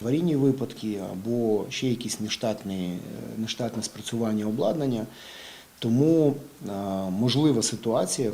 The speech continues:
коли при включенні, при включенні, е, обладнання виходить з ладу, і наші люди їдуть, е, його ремонтувати, да?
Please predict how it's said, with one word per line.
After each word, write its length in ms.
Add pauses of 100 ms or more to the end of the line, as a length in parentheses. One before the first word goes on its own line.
коли 520 (960)
при 160
включенні, 800 (260)
при 100
включенні, 600 (760)
е, 40
обладнання 680
виходить 380
з 60
ладу, 400 (280)
і 1300 (460)
наші 300
люди 220
їдуть, 540 (260)
е, 40 (180)
його 220
ремонтувати, 640 (960)
да? 240